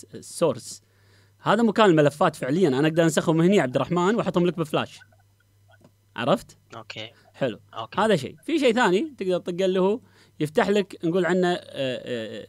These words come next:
Speaker 1: آه، الكوماند باترن، الكوماند، آه، برومبت اللي خاص، آه، في نظام التشغيل في نفس المكان هذا على نت بينز ادفانس كلاسز كلاس كورونا، آه، وسورس. فلو اقول له هني دي اي ار اوامر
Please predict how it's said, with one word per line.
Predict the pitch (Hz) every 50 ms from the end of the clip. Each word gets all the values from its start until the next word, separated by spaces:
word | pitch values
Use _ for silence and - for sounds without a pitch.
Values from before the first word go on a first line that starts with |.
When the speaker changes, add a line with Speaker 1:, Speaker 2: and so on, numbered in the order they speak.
| _ -
Speaker 1:
آه، | - 117 107 - - 110 110 107
الكوماند | 98 107 - - 143 156 175 185 170 -
باترن، | 170 160 156 - 160 160 156 - -
الكوماند، | 139 - 147 156 165 175 175 156 147
آه، | 147 139 131 127 120 117 110
برومبت | 113 - - 151 151 180 180 - - - _ _ _ _ _ _ _ _ _ _ _ _ -
اللي | 120 120 123
خاص، | - - 143 143 139 135 - - - - _ _ _ _ _ _ _ _ _ _ _
آه، | 110 110 113 107 101 104
في | 104 - - 123 117 113
نظام | 117 120 131 139 135
التشغيل | 127 - - 104 - 117 151 190 214 196
في | - - 214
نفس | 247 254 - -
المكان | 226 196 165 - 131 113 107
هذا | 110 101 98 95 78
على | 95 120 127 127 127 123 123 - _ -
نت | 127 139 156 151
بينز | 170 185 196 202 214 208 185 -
ادفانس | - 120 117 120 131 135 123 113 - -
كلاسز | - 139 147 165 165 147 - - 165 165 165 - _ _ _ _ _ _ _ _ _ _ _ _ _ _ _ _ _ -
كلاس | 143 - 123 -
كورونا، | - - 151 160 170 170 175 175 -
آه، | - 147 139 139 131 127 123 123 123 120 123 - _ _ _ _ _ _ _ _ _ _ _ - _ -
وسورس. | - 127 - - 156 117 - - - - _ _ _ _ _ _ -
فلو | - 143 143 143
اقول | 151 170 165
له | 156
هني | 151 156 143
دي | 139 156 180 165
اي | 160 160
ار | 151 151 175 185 170 - -
اوامر | 156 147 151 160 156 151 147 143 143 -